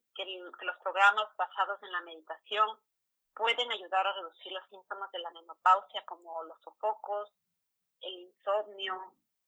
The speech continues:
los trastornos del humor, del estrés, y esto lo dice la Sociedad Americana de Cáncer. Entonces, hay una validación científica y médica detrás de la promoción activa de la práctica de la meditación.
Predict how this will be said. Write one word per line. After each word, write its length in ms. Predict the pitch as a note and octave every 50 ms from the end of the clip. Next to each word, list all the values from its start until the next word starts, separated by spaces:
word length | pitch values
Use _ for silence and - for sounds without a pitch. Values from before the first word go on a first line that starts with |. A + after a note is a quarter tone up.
| _ _ _ _ _ _ _ _ _ _ _ _ _ _ _ _ _ _ _ _ _
los 160 | - - -
trastornos 420 | - F3+ - - - F#3 F#3 F#3
del 180 | - F#3+ F3 E3+
humor, 480 | E3 E3+ F3 F3 F#3+ G3+ G3+ G3+ G3+ - _ _ _ _ _ _ _ _ _
del 160 | - E3+ -
estrés, 420 | - - _ - F#3+ F#3+ F#3+ G3 - _ _ _ _ _ _ -
y 60 | G3+
esto 160 | G3 - -
lo 100 | G#3 G3+
dice 240 | F#3+ F#3 F#3+ - -
la 120 | F#3+ F#3 - - -
Sociedad 260 | - F#3 E3 E3+ F#3
Americana 480 | F3+ F3+ E3 E3 - - E3+ E3 E3
de 100 | D#3+ D#3
Cáncer. 400 | - - D3 E3+ F3 _ _ _ _ _
Entonces, 420 | _ - - F#3 - - G3 - _ _ _ _ _ _ _ -
hay 260 | - A3 A#3+ C4 B3
una 140 | B3+ B3 G#3
validación 580 | G3+ F#3 F3 F3 F3+ E3 - - F#3 F#3 G3 -
científica 880 | - F#3+ E3+ _ - F#3+ G3 - - G#3 _ - G#3 G3+ G#3 G3+ - _
y 60 | F3 F3+ F#3
médica 580 | F#3 F#3+ G3+ A#3+ A#3+ A3 - - F3 E3 - - _ _ _ _
detrás 680 | _ - D#4 - - - - - F#3 F3+ F#3 F3+ F#3 -
de 120 | F#3+ F#3 F3+
la 360 | F3 F3 E3+ E3 E3 - - _ _ _ _ _ _ _ _ _ _ _ -
promoción 480 | - G3+ F#3+ F#3+ - - A3+ G3 G3
activa 400 | G3+ G3+ - - A3 G#3+ G#3+ G#3 G#3 G3+ G3+ - _ _ _
de 100 | - F#3
la 100 | F3+ F3+
práctica 380 | - F3+ F3+ - F3 - F3 E3+
de 80 | E3
la 80 | D#3+ D#3
meditación. 500 | D3+ C#3+ C#3 D3+ - - - _ -